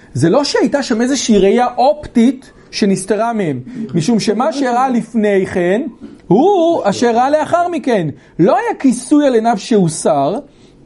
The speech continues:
אלא נוצר לו מצב אחר, שבו הוא ראה כמגונה מה שלא ראה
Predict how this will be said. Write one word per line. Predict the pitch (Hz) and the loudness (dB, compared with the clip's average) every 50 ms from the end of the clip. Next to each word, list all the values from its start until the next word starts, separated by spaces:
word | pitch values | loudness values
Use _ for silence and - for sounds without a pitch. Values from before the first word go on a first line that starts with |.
| - | 0
אלא | 180 170 165 165 | 2 2 2 2
נוצר | 160 156 - - - 285 311 311 | 2 0 0 0 0 0 2 2
לו | 311 | 2
מצב | 254 233 226 - 285 277 240 247 | 0 0 0 -2 -2 -2 -2 -2
אחר, | - - 330 403 359 330 359 - - _ - - 226 | 0 0 2 2 2 2 0 -6 -14 _ -14 -12 -8
שבו | - - 214 220 196 175 214 285 | -4 -2 0 0 0 2 0 0
הוא | 311 320 311 277 240 240 | 2 2 2 2 0 0
ראה | 247 311 320 - | 0 -2 -2 0
כמגונה | - 269 226 208 208 208 151 127 143 185 196 180 180 185 196 196 202 214 233 226 - 480 - - - 202 202 185 190 196 220 233 - - - - | 0 0 2 2 2 2 0 0 2 2 4 4 4 4 4 4 2 2 2 0 -2 -4 -8 -14 -18 -18 -18 -16 -14 -12 -12 -14 -14 -8 -2 0
מה | 170 180 180 | 0 0 0
שלא | 180 - - 190 165 160 151 151 147 165 220 262 277 285 277 240 208 | -2 -2 0 0 2 2 2 2 2 2 2 2 2 2 2 2 2
ראה | 196 170 156 143 175 202 220 | 2 2 2 2 2 2 2